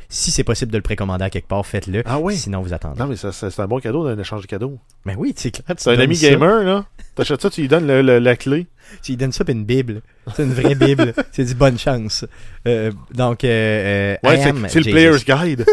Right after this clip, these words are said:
Speaker 2: <laughs> La Bible.
Speaker 1: <laughs> C'est ça, exactement. C'est aussi simple que ça. <laughs> Donc, jouer la vie de Jésus. Aïe, aïe, je pensais jamais voir ça de ma vie. Euh, d'autres news ?
Speaker 2: Euh, oui, on a des nouvelles concernant M L B The Show. Ça se
Speaker 1: Mm.
Speaker 2: pourrait que le jeu ne soit plus un exclusif sur P C,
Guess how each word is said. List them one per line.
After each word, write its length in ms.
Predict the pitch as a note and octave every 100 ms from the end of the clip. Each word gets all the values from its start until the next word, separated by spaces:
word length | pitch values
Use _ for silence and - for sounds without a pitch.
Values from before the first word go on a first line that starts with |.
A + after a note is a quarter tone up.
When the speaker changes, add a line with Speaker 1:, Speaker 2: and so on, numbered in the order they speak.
| G#4+ -
Speaker 2:
<laughs> 220 | - C3+
La 200 | C#3 A#2+
Bible. 240 | C3+ D3+
Speaker 1:
<laughs> 40 | D#3+
C'est 160 | G#3+ F3+
ça, 160 | G#3
exactement. 540 | B3+ E3 D#3+ F3 D3 F3+
C'est 160 | - -
aussi 160 | -
simple 220 | - - -
que 140 | -
ça. 140 | - - - - - - - -
<laughs> 60 | - - - - - - - - - - - -
Donc, 240 | C#3+ C#3+ C3
jouer 180 | A#2 F3
la 100 | C3+
vie 140 | C3
de 60 | B2
Jésus. 240 | A2+ G2+
Aïe, 100 | A2+
aïe, 80 | A#2
je 60 |
pensais 200 | C#3+ B2
jamais 160 | B2+ B2
voir 140 | A#2
ça 120 | G#2 G#2+
de 60 |
ma 120 | G2+
vie. 180 | F2 - - - - - -
Euh, 80 | C#3
d'autres 180 | E3+ G#3
news ? 160 | G3+ B2+ G#2+
Speaker 2:
Euh, 320 | C#3 D#3 E3 E3+
oui, 220 | G#3 C4
on 100 | E3+
a 180 | E3+ F3+
des 120 | D#3+
nouvelles 220 | D3+ F3 F#3+
concernant 340 | C3 C#3 C#3+ -
M 160 | F#3+
L 160 | G3 F3
B 180 | E3 A#3
The 140 | F#3
Show. 440 | C#3 - D4 A#3+ D#3
Ça 120 | -
se 80 | A#2
Speaker 1:
Mm. 40 | G#2+
Speaker 2:
pourrait 220 | B2+ C#3+
que 100 | C3
le 180 | A#2 A2+
jeu 200 | C3+ E3
ne 120 | A#2+
soit 200 | - B2+
plus 340 | - C4+ C4+ -
un 80 |
exclusif 420 | C#3+ - C3+ C#3 -
sur 140 | C#3+
P 200 | - A#2
C, 260 | - E3